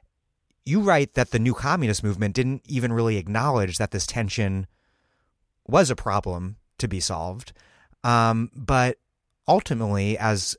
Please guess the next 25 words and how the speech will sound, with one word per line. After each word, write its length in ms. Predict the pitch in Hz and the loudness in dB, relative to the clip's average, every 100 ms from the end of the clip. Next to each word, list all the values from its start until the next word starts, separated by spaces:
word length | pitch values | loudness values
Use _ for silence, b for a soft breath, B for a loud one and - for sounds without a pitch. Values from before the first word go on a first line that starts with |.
| - | -4
as 180 | 110 | -4
the 100 | 104 | -2
new 100 | 107 | -4
communist 380 | 110 117 107 107 | -2 -4 -4 -4
movement 260 | 110 98 85 | -4 -4 -8
collapsed, 560 | - 147 180 107 - | -6 0 0 0 -4
many 320 | 110 143 185 120 | -4 -2 0 -2
of 100 | 92 | -4
you 380 | 95 92 92 b b b b b | -4 -2 -4 b b b b b
went 400 | - 117 117 117 - | -2 2 2 2 -2
into 760 | 113 117 - 117 104 104 104 b b b b _ - | -2 -2 0 2 2 2 0 b b b b _ -4
the, 260 | 117 107 95 | 0 0 0
the 100 | 113 | 0
Rainbow 420 | 135 156 113 95 | 2 2 2 0
Coalition, 680 | 110 90 90 - 104 113 - | -2 -2 -4 -4 -4 -4 -4
a, 120 | 123 - | -4 0
a 80 | 113 | 0
movement 540 | 120 120 127 120 120 _ _ _ _ _ - | 2 2 0 0 -2 _ _ _ _ _ -12
striking 600 | - 131 120 113 120 104 | -8 0 2 2 2 0
within 260 | 104 160 | 2 2
the 60 | 156 | 2
Democratic 600 | 107 95 95 98 90 92 | 2 -2 -4 -4 -4 -6
Party 360 | - 87 92 104 | -8 -6 -4 -2
that 240 | 104 101 | -2 0
many 500 | 107 107 107 104 98 | 0 0 0 -2 -4